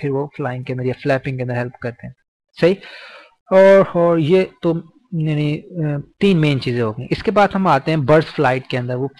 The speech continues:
flight करता किस तरह है, सही। अब, अ, जो इसके flight के principle हैं समझाने के लिए हमें physics में जाना पड़ेगा। Maybe आपको first year physics fluid dynamics की टर्म याद हो अगर, तो उसमें हमने, अ, Bernoulli's equation पढ़ी थी। Bernoulli's equation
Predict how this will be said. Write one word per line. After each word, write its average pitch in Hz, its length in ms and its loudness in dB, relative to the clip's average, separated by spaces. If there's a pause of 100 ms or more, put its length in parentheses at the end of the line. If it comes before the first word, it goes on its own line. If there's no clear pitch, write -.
(100)
flight 170 340 2
करता 156 320 0
किस 135 180 -8
तरह - 200 -12
है, 131 140 -14 (1160)
सही। 143 220 -8 (420)
अब, 147 240 0
अ, 156 200 6
जो 151 120 0
इसके - 200 -2
flight 160 360 2
के 190 100 2
principle 160 440 -2
हैं 170 100 0
समझाने 139 380 -2
के 147 120 -6
लिए 147 80 2
हमें 135 200 -2
physics 131 380 -6
में 165 80 -2
जाना 143 220 0
पड़ेगा। 143 460 -6
Maybe 135 320 -2
आपको 131 440 -4
first 135 240 -6
year 139 80 -2
physics 127 440 -8
fluid 160 200 0
dynamics 143 420 2
की - 120 -8
टर्म 143 260 -4
याद 131 280 2
हो 135 100 0
अगर, 131 160 -2 (380)
तो 151 80 0
उसमें 151 220 -2
हमने, 147 360 -2 (240)
अ, 151 80 0
Bernoulli's 156 460 4
equation 156 380 0
पढ़ी 135 240 0
थी। 139 240 -8 (440)
Bernoulli's 151 340 2
equation 160 520 -2